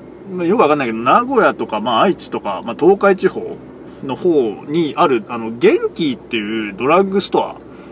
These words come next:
うん。<laughs> 僕全然知らないんだけどね、こっちの方。まあ、俺、おばあちゃんちそこまで頻繁に来るわけじゃないから、元気っていうさ、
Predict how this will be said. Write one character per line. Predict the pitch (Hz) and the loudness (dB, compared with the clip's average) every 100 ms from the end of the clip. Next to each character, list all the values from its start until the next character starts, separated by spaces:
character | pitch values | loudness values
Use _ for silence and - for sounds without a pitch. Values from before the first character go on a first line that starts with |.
| - 135 | -16 -12
う | |
ん。 | 107 - 180 - - | -12 -12 -8 -8 -4
<laughs> | 330 170 131 147 | -4 -4 -6 0
僕 | 175 | 4
全 | 254 247 | 4 2
然 | 220 | 2
知 | 208 | 4
ら | 208 | 4
な | |
い | 151 | 4
ん | |
だ | 107 | -2
け | 95 | -6
ど | |
ね、 | 98 143 - | -6 -8 -4
こ | 156 | -6
っ | |
ち | - 147 | -4 -6
の | |
方。 | 139 110 | -4 -6
ま | 117 | -4
あ、 | 117 | 0
俺、 | 139 143 - - - - - - | 2 0 -4 -18 -18 -18 -20 -14
お | - | 0
ば | 220 | 2
あ | |
ち | 226 | 2
ゃ | |
ん | 123 | -2
ち | 113 | -4
そ | - 202 | -2 -2
こ | 294 | 2
ま | 285 | 2
で | 170 | 2
頻 | - 151 | 0 -2
繁 | 151 147 | 0 0
に | |
来 | 151 | 0
る | |
わ | 117 | 0
け | 104 | -2
じ | |
ゃ | 104 | -4
な | 104 | -4
い | 101 | -6
か | 98 | -6
ら、 | 98 95 | -6 -6
元 | 143 262 311 | 0 2 2
気 | - 131 | -4 -6
っ | - | -6
て | 104 | -10
い | |
う | 98 | -8
さ、 | - | -10